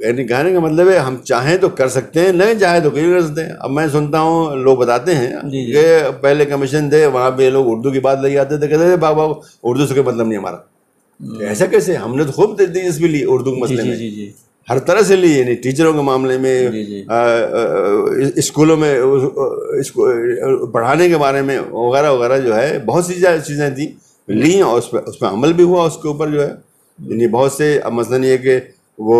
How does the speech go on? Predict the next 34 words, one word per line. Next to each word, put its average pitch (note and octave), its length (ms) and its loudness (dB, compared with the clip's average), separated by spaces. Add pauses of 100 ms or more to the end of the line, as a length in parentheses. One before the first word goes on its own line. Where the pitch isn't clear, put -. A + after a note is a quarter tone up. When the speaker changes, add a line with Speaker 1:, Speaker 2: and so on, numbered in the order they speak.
(400)
Speaker 1:
वो F2 500 -6 (220)
जो A2+ 180 0
कोई A2 180 -2
आठ A2 200 -2
सौ A#2+ 160 -4
कितने A2 280 -4
बज-, G#2+ 180 -4
कितने A2 520 -2
सु-, G#2 260 -4
अ, D2 520 -6
टीचरों A#2 360 0
को A2+ 360 0 (220)
बहाली A2+ 320 -2
करनी B2 300 0
थी, B2+ 320 -6
Speaker 2:
जी, B2+ 220 -6
जी। G#2+ 100 -12
Speaker 1:
वो A2 100 0
नहीं E3+ 180 4
भाई, D#3 200 0
अलग D#3+ 240 0
बात C#3 200 0
है, E3 60 2
लेकिन D3+ 320 2
उसकी C#3 200 -4
फाइल C3 340 0
खिसकी C3 720 -2
Speaker 2:
हम्म, C3+ 100 -4
Speaker 1:
और A#2+ 60 -6
Speaker 2:
हम्म। A2 100 0
Speaker 1:
उन्होंने C#3 420 0
इश्तिहार B2 480 -4
जारी B2 300 0
किया D#3 280 2